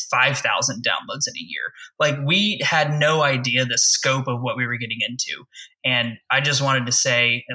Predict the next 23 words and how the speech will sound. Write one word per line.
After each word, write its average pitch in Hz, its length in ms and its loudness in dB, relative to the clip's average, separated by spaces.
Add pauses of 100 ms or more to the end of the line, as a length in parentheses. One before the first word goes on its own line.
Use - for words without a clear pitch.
(140)
from 127 200 0
Lyndon 139 320 2
and 127 120 2
I, 127 360 4 (440)
thank 143 320 0
you 135 160 0
all 120 240 2
so - 420 2
much 120 460 0 (160)
for 117 400 -2 (380)
going 139 300 2
on 127 120 2
this 120 100 2
journey 117 260 2
with 110 200 -8
us, 113 260 2
for 117 240 -4
being 139 220 2
a 131 60 0
part 127 280 0
of 120 80 -2
our 110 140 -2
podcast, 113 520 0